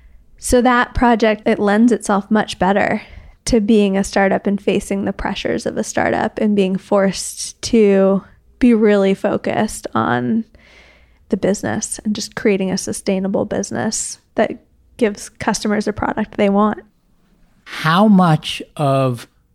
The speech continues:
Speaker 2: finding Dandelion do you attribute to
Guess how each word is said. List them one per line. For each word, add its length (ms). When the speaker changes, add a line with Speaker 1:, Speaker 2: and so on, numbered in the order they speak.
Speaker 2:
finding 640
Dandelion 600
do 80
you 100
attribute 800
to 680